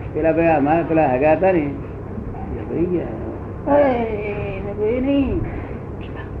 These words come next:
જરા કૂદી રહેશે, પછી આપણે ચા બા પીએ." નહીં, આ આપણે શું, જુઓ તો ખરા, જોવા જેવું સરસ છે. કેટલું સરસ લાગે છે આ. શું? તરત બંધ થઈ ગયા.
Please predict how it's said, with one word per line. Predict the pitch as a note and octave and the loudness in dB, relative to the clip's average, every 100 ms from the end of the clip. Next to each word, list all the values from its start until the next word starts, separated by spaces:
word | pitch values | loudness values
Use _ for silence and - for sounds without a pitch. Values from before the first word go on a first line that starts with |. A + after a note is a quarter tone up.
| - | -4
જરા | F3+ F#3+ | 0 0
કૂદી | E3+ D3 F3+ | 0 0 2
રહેશે, | A#3+ A#3 A3 F3 | 4 4 4 2
પછી | G3 C#3+ - F3 | 2 -2 0 -2
આપણે | D#3 | 0
ચા | D#3+ D3+ D3 | -2 -2 0
બા | D#3 | -2
પીએ." | C#3+ E3 C3+ | -2 -2 -2
નહીં, | A2+ A2+ A#2 | -2 -2 -2
આ | |
આપણે | A#2+ C#3 C3 | -2 -2 -2
શું, | C#3+ D#3+ | 0 -2
જુઓ | A2 B2+ | 0 -2
તો | F3+ | 0
ખરા, | F#3+ | 0
જોવા | E3 A#2+ D3 | 0 2 2
જેવું | E3 D#3 C#3 | 4 2 0
સરસ | C3+ | -2
છે. | B2 - B2 B2 G#2 - - - - - - - | -6 -4 -8 -8 -10 -10 -10 -10 -8 -8 -8 -4
કેટલું | D#3+ F#3+ G#3 | 0 2 4
સરસ | D3+ C#3 | 2 2
લાગે | D3 B2+ B2+ | 0 0 -2
છે | G#2 | -6
આ. | G2 - - - - - - - - - - - - - - - - - | -8 -8 -12 -12 -12 -12 -10 -10 -8 -8 -8 -10 -10 -10 -10 -10 -10 -8
શું? | D3 D3 C#3+ - - - - - - - - - - | -6 -6 -8 -10 -10 -10 -10 -10 -10 -10 -10 -10 -8
તરત | - E3+ E3 | -6 -4 4
બંધ | D#3 | 4
થઈ | E3+ | 6
ગયા. | E3+ | 4